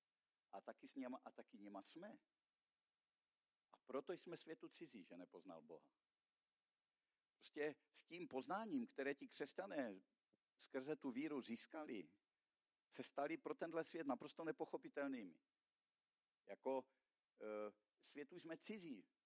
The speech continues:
protože nepoznal Boha. Oni to prostě nechápou. Oni vůbec nechápou, o čem jako, eh, o čem je řeč. A nejenom to, že jsme tomu světu cizí, ale dokonce nás nenávidí. "Nedivte se, bratři, když vás svět nenávidí." No nedivte se, jste divní a jste jiní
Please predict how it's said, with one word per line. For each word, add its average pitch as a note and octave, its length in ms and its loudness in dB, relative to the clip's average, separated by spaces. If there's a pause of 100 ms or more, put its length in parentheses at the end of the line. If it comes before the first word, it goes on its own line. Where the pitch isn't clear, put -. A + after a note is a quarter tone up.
protože - 320 -6
nepoznal D3+ 420 2
Boha. C#3+ 180 2
Oni A#2 80 0
to C#3+ 80 0
prostě C#3+ 220 -4
nechápou. C#3+ 480 -2
Oni A2+ 220 -6
vůbec D#3 320 0
nechápou, D#3 600 0
o C#3 120 2
čem D#3 240 -6
jako, D3 420 4 (640)
eh, A2+ 300 0
o B2+ 100 -6
čem D3 200 0
je C#3+ 80 2
řeč. B2+ 340 -6 (1200)
A G#2+ 300 4 (260)
nejenom E3 380 2
to, C3+ 120 0
že C3+ 140 0
jsme C3 200 0
tomu C3+ 220 0
světu D3 320 -4
cizí, C3+ 380 0
ale C#3+ 200 4
dokonce D#3 380 0
nás E3 220 2
nenávidí. C#3+ 680 2
"Nedivte E3 400 -2
se, D#3+ 140 2
bratři, C3+ 360 0
když A2+ 200 -6
vás A#2 160 2
svět G#2 180 -8
nenávidí." F#2 480 -10
No F#2+ 100 -10
nedivte E3 420 -6
se, G2+ 160 -10
jste B2 200 -6
divní C#3+ 500 -6
a A#2+ 80 -6
jste - 180 -6
jiní C#3+ 580 0